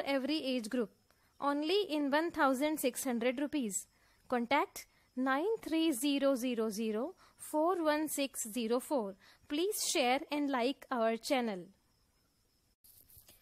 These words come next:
Hearing machine. Only in one thousand six hundred rupees. Checkup free. Hearing machine of all companies available with us at fair price, along with repairing service.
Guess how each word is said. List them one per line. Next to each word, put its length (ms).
Hearing 540
machine. 520
Only 640
in 200
one 200
thousand 540
six 280
hundred 380
rupees. 420
Checkup 460
free. 320
Hearing 420
machine 380
of 160
all 240
companies 640
available 520
with 200
us 420
at 240
fair 300
price, 640
along 380
with 180
repairing 460
service. 540